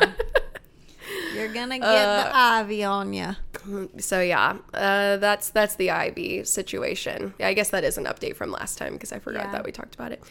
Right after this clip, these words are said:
Speaker 2: But let's go back and forth. So you
Speaker 1: Oh, okay, okay. I'll go with my medical problem now.
Speaker 2: Okay.
Speaker 1: Okay, so I don't think I said this. I don't think we recorded since this incident happened.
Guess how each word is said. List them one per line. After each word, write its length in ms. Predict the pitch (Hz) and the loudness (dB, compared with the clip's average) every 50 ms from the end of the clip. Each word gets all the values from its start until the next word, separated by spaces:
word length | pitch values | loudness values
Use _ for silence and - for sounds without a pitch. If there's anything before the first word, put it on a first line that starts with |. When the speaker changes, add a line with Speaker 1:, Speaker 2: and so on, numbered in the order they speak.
| - - - - | -20 -18 -4 0
Speaker 2:
But 140 | 220 233 226 | 2 4 4
let's 160 | 262 262 - | 2 2 4
go 100 | - 294 | 4 4
back 260 | 285 240 202 180 - | 4 4 2 0 0
and 120 | 170 - - | -4 -10 -8
forth. 400 | - - - - - - - - - - - - - | -8 -8 -8 -8 -10 -10 -10 -10 -12 -12 -16 -20 -14
So 160 | - - 196 | -6 -4 -2
you 80 | 185 190 | 0 0
Speaker 1:
Oh, 420 | - 277 269 262 262 247 233 - - | 0 0 0 0 0 -2 -2 -4 -6
okay, 160 | 220 226 220 208 | -8 -10 -12 -12
okay. 180 | 208 208 139 - - - - - - - - - - - - - - - - - - - | -12 -14 -16 -16 -18 -20 -20 -20 -20 -20 -20 -20 -20 -20 -20 -20 -20 -20 -20 -20 -8 -4
I'll 180 | 226 247 262 262 | -2 -2 -2 -2
go 160 | 240 247 233 | -6 -8 -8
with 160 | 220 220 226 | -8 -10 -12
my 160 | 214 180 190 | -14 -14 -14
medical 400 | 190 165 135 131 139 143 - 110 | -14 -14 -14 -14 -14 -16 -18 -20
problem 440 | - - - - - - - 160 156 | -18 -18 -18 -18 -18 -20 -20 -20 -20
now. 300 | - - - - - 180 | -20 -20 -20 -4 -2 -2
Speaker 2:
Okay. 220 | 202 196 - - - 202 - - - - - - - - - - | -2 -2 -4 -8 -10 -10 -14 -20 -20 -20 -20 -20 -20 -16 -12 -12
Speaker 1:
Okay, 320 | 240 220 226 - - - | -10 -10 -10 -12 -12 -10
so 880 | 214 - - - 247 240 233 226 226 226 220 220 220 220 220 220 214 226 - - - - - - - - - - - - - - - - - - - - - - - - - - - - - - - | -8 -8 -6 -4 -2 0 2 2 2 2 2 2 0 0 0 0 -2 -4 -6 -8 -4 -4 -4 -2 -4 -6 -6 -6 -6 -6 -8 -10 -14 -18 -20 -20 -20 -20 -20 -20 -20 -20 -20 -20 -20 -20 -20 -14 -10
I 120 | - 294 | -10 -6
don't 200 | 330 392 440 427 | -4 -4 -4 -4
think 200 | 427 415 381 - | -6 -8 -6 -4
I 80 | 359 349 | -6 -6
said 260 | 311 - 330 320 - | -4 -4 -4 -4 -4
this. 240 | - 226 226 220 - | -4 -6 -6 -6 -6
I 100 | - 240 | -8 -6
don't 200 | 254 294 285 - | -6 -8 -8 -8
think 160 | 302 285 269 - | -10 -10 -10 -12
we 120 | 233 254 254 | -12 -10 -8
recorded 580 | 240 233 226 - - 226 214 202 185 175 - | -8 -8 -8 -8 -8 -6 -6 -6 -8 -10 -10
since 240 | - - 185 190 - | -12 -12 -12 -12 -14
this 440 | - - - - 196 - - - - - - | -14 -12 -12 -12 -12 -14 -16 -18 -18 -16 -12
incident 520 | - 214 208 - - - - - - 196 | -12 -12 -10 -10 -12 -12 -14 -14 -14 -16
happened. 500 | 175 - - - - - - - 196 - | -16 -16 -16 -16 -18 -18 -18 -20 -20 -20